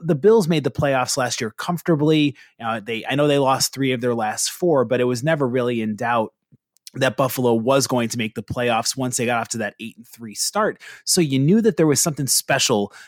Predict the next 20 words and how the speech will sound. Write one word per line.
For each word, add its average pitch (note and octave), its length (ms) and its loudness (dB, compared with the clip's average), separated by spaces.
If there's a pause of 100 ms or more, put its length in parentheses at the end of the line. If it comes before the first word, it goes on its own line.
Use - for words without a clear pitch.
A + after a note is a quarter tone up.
that C3 160 -2
this A#2+ 160 -2
defense A#2 680 -2 (220)
was C3 160 -2
building. F2 480 -6 (200)
The D#3+ 100 4
offense F#3+ 400 4
was D#3+ 120 2 (120)
always E3+ 480 4
the D3 80 -4
question - 440 -4
mark, F2 300 -8
and B2 160 -8
Josh C#3 380 -2
Allen C#3 280 -4
will A#2 200 -4
always D3 420 2
be B2+ 260 -2
the A2+ 180 -6 (100)
biggest D3 480 -4